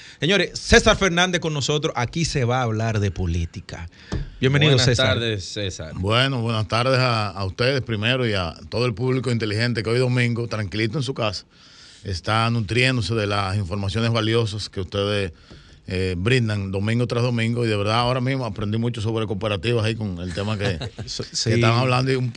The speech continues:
Speaker 3: un placer y un privilegio para la Fuerza del Pueblo que, eh, nos den este espacio para conversar y que nos pongamos, nos actualicemos en el acontecer político.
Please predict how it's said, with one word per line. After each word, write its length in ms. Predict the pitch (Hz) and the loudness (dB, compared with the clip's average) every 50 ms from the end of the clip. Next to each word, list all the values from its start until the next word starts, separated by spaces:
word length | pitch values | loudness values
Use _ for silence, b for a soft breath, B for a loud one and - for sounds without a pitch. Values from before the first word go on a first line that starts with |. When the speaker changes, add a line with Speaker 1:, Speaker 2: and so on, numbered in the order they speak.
| - - | -6 -4
Speaker 3:
un 140 | - 123 - | -4 -4 -4
placer 600 | - - 139 127 120 - - 120 110 101 101 - - | -2 0 2 2 4 4 4 4 4 2 0 -2 -2
y 20 | |
un 80 | 107 101 | -2 0
privilegio 460 | 113 113 110 107 110 107 107 104 85 | 0 2 2 2 2 2 2 0 0
para 180 | 95 101 98 | 0 0 0
la 100 | 98 95 | 0 -2
Fuerza 300 | 82 92 107 110 101 113 | -2 -2 -2 -2 0 0
del 100 | 117 113 | -2 -2
Pueblo 440 | 90 92 107 104 104 107 113 113 - B B B B B B B B B | -4 -2 -2 -2 0 -2 -2 -6 -8 B B B B B B B B B
que, 640 | - 104 104 107 113 123 127 117 110 104 101 101 98 | -4 -2 0 2 4 2 2 0 0 -2 -2 0 0
eh, 40 | 98 | 0
nos 160 | 101 98 101 | 0 0 0
den 140 | 107 107 110 | 0 0 0
este 160 | 101 101 107 | 0 -2 -2
espacio 340 | 87 - 104 104 95 113 95 | -2 -2 -2 -2 -2 -2 -4
para 200 | - 95 92 90 | -2 -2 -2 -2
conversar 520 | 95 104 98 104 101 - 156 110 76 - - - | -2 -2 -2 -2 0 0 0 -2 -2 -6 -10 -14
y 80 | 95 | -10
que 100 | - 104 | -8 -8
nos 140 | 101 101 82 | -8 -6 -6
pongamos, 480 | 82 95 98 101 104 113 110 95 90 90 | -8 -6 -6 -6 -6 -6 -6 -6 -8 -8
nos 120 | 110 101 | -8 -6
actualicemos 720 | 98 82 - 107 104 95 - - 113 107 95 92 - - - B B B B B B B B B B | -6 -6 -4 -4 -4 -4 -2 -4 -4 -4 -4 -6 -10 -12 -16 B B B B B B B B B B
en 100 | 98 98 | -6 -4
el 80 | 98 | -4
acontecer 460 | 98 85 104 92 98 95 82 98 90 76 | -2 -2 -2 -2 -2 -2 -2 -4 -4 -2
político. 400 | 90 90 78 65 65 65 - | -4 -4 -4 -6 -8 -12 -18